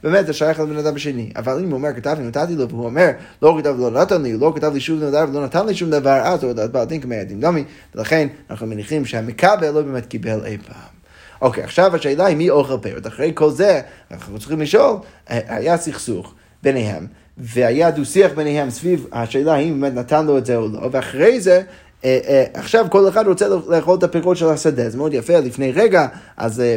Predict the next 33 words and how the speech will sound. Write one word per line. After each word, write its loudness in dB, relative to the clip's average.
בעל 4
המקבל 2
בא 2
ואמר, -4
"אני -4
לא 0
באמת -8
קיבלתי", 0
ועכשיו, -4
עכשיו -2
אחרי 0
שבוע 2
בא 0
ואומר, 0
"וואלה, 2
אני -6
רוצה -6
את -4
השדה, -2
אני -2
רוצה -4
לאכול 0
את -2
הפירות". 0
אז -18
עכשיו -2
השאלה 0
היא, 2
האם, -2
מי 4
אוכל 2
את -2
הפירות? -8